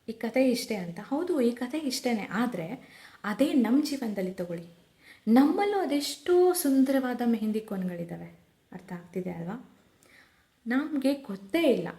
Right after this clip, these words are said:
ನಮ್ಮಲ್ಲಿ ಇರೋ ಟ್ಯಾಲೆಂಟ್‌ಗಳು ಏನು ಅಂತ. ನಾವೇನು ಮಾಡ್ತೀವಿ ಅಂತಂದರೆ, ಯಾರಿಗೋ ಒಬ್ರಿಗೆ ಹಾಡು ಹಾಡೋಕ್ಕೆ ಬರುತ್ತೆ,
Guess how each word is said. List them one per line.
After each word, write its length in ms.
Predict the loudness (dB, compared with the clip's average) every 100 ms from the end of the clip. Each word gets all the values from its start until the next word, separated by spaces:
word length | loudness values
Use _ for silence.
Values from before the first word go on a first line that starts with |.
| -8
ನಮ್ಮಲ್ಲಿ 360 | -4 0 2 2
ಇರೋ 240 | 0 -2
ಟ್ಯಾಲೆಂಟ್‌ಗಳು 720 | -4 -8 -6 -6 -6 -8 -10 -4
ಏನು 340 | -2 -2 -4
ಅಂತ. 240 | -8 -12 -10 -6
ನಾವೇನು 440 | -2 2 2 2
ಮಾಡ್ತೀವಿ 460 | 0 0 -2 -6 -6
ಅಂತಂದರೆ, 640 | -8 -8 -10 -12 -16 -6
ಯಾರಿಗೋ 400 | -2 0 2 4
ಒಬ್ರಿಗೆ 320 | 2 2 -4 -4
ಹಾಡು 340 | -8 -10 -8
ಹಾಡೋಕ್ಕೆ 320 | -8 -8 -8
ಬರುತ್ತೆ, 640 | -8 -8 -10 -16 -20 -20